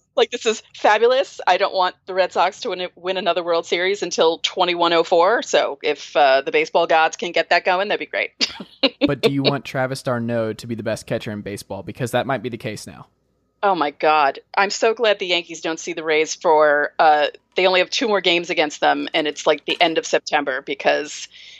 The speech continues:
Speaker 1: he was just, I wanted to kill him. <laughs> Through the T V, I wanted to kill him. I'm like,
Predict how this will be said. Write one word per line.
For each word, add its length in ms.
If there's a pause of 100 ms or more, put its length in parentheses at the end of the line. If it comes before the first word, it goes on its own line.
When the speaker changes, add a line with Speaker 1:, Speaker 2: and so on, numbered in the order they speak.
(140)
Speaker 1:
he 220
was 200
just, 640 (380)
I 80
wanted 220
to 40
kill 300
him. 180
<laughs> 1160
Through 300
the 80
T 240
V, 220
I 40
wanted 180
to 60
kill 260
him. 260
I'm 100
like, 220